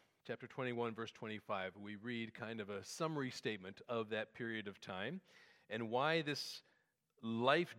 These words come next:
judgment cycle kept happening. It says, "In those days, Israel had no king. Everyone did as they saw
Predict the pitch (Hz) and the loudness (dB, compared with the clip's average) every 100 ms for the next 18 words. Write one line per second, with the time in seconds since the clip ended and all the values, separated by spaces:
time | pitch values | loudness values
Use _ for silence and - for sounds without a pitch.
0 | 110 123 143 135 135 127 120 - - 127 | 0 4 4 2 -2 -2 -2 -6 0 2
1 | 107 - 101 113 - 131 - - 113 - | 2 0 -2 -4 -4 -4 -4 -4 -4 -2
2 | 95 80 82 - _ _ _ _ _ _ | -6 -8 -16 -20 _ _ _ _ _ _
3 | _ _ 110 107 117 120 113 135 196 196 | _ _ -4 2 2 2 4 8 8 6
4 | 139 127 120 117 127 - - 139 160 180 | 4 4 6 4 0 -8 -2 0 2 4
5 | 143 147 147 139 143 139 - 110 101 104 | 4 4 4 4 2 0 -2 -2 -2 -4
6 | 123 - _ _ _ _ _ - 113 151 | -6 -12 _ _ _ _ _ 0 2 4
7 | 180 165 165 165 156 104 127 120 123 123 | 4 4 4 4 0 0 2 2 2 -2
8 | 117 - 104 107 107 104 95 98 98 98 | -8 -2 0 2 0 -4 -4 -2 0 -2
9 | 98 - 101 87 | -6 -10 -6 -6